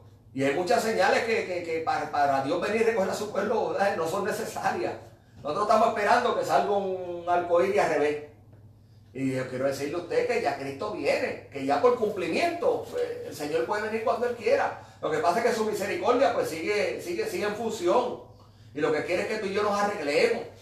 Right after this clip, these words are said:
que vivamos una vida de acuerdo a como Él quiere, a su estatuto, porque como Él no es igual que tú y que yo, pues,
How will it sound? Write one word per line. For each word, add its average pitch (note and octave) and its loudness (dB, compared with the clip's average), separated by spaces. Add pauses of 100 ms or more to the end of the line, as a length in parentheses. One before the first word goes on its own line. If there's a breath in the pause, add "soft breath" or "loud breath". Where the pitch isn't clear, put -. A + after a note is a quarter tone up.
(160)
que C#3+ -10
vivamos D#3 4
una G3 2
vida G3+ 0
de G#3+ 2
acuerdo G3+ 4
a - 2
como D#3+ -2
Él D#3+ 0
quiere, F3 2
a - 2
su F3 0
estatuto, - 0
porque - 4
como D3+ 2
Él - 2
no G#3+ -2
es G#3+ 0
igual A3 2
que A3+ 0
tú A3 -4
y G#3+ -6
que A3 0
yo, B3+ 6
pues, A3 0